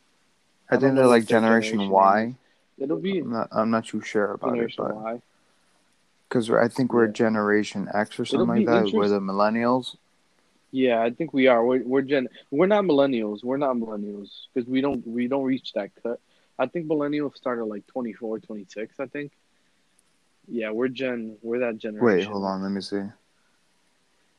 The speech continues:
Speaker 1: Hold on.
Speaker 2: Yeah, I'm
Speaker 1: I'm
Speaker 2: pretty
Speaker 1: looking
Speaker 2: sure
Speaker 1: it
Speaker 2: that
Speaker 1: up right
Speaker 2: millennials
Speaker 1: now.
Speaker 2: Are, like, are, like,
Speaker 1: Actually,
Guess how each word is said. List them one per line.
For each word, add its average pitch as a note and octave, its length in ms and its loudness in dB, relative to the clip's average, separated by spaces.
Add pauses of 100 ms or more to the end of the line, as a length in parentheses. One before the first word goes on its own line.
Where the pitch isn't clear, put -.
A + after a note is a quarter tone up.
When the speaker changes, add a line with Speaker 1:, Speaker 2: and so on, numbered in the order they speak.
(760)
Speaker 1:
Hold A#2 360 4
on. A2 160 6
Speaker 2:
Yeah, A#2 160 4
I'm A#2 80 0
Speaker 1:
I'm A#2+ 100 6
Speaker 2:
pretty A#2+ 100 4
Speaker 1:
looking B2 180 2
Speaker 2:
sure A#2 120 4
Speaker 1:
it A2 40 2
Speaker 2:
that G#2+ 100 4
Speaker 1:
up A#2 80 -4
right G#2+ 200 2
Speaker 2:
millennials - 20 0
Speaker 1:
now. G#2+ 400 0 (220)
Speaker 2:
Are, C3+ 100 6
like, C3 220 4 (160)
are, B2+ 100 4
like, B2+ 200 2
Speaker 1:
Actually, A#2+ 200 4